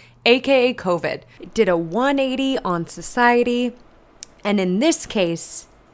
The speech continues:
the Olympics. All of these athletes had been training and were ready to go. They were ready to take a plane to Tokyo and get to that start line.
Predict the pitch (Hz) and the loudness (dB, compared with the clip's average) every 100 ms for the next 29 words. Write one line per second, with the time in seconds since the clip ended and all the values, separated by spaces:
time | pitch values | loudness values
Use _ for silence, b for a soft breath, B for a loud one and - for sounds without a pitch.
0 | _ _ - 185 180 240 170 151 156 151 | _ _ -6 -2 -2 0 -2 -4 -8 -8
1 | - - - - - B B - 196 233 | -10 -10 -10 -14 -20 B B 0 2 2
2 | 214 208 196 185 190 190 180 170 170 160 | 0 -4 0 0 0 -4 -6 -6 -6 -4
3 | 147 - 220 220 214 214 208 170 156 151 | -6 -4 -2 0 0 0 -2 -4 -4 -6
4 | 143 190 269 330 330 226 214 170 160 165 | -2 2 4 4 2 4 6 8 4 0
5 | B 240 269 180 165 190 190 175 170 185 | B 0 0 0 2 2 2 -2 -4 -6
6 | - - 226 240 247 240 220 196 185 185 | -8 -6 -2 0 0 -2 -2 -2 -2 -2
7 | 185 175 165 165 - 247 233 - 170 175 | 0 2 0 -6 -2 0 0 -4 2 2
8 | 160 - 170 160 - 160 156 156 | 2 0 2 2 0 -2 -4 -6